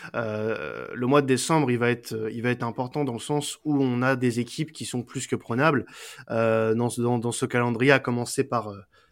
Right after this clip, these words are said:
par le F C Nantes, euh, dès mercredi. On,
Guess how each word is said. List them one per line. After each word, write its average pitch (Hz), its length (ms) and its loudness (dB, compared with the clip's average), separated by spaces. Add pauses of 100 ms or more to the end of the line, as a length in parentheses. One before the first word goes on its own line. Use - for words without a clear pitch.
(140)
par 110 140 -2
le 113 160 4
F - 60 -6
C - 160 2
Nantes, 123 320 0
euh, 113 100 -2
dès 113 140 0
mercredi. 139 520 2 (320)
On, 117 280 -4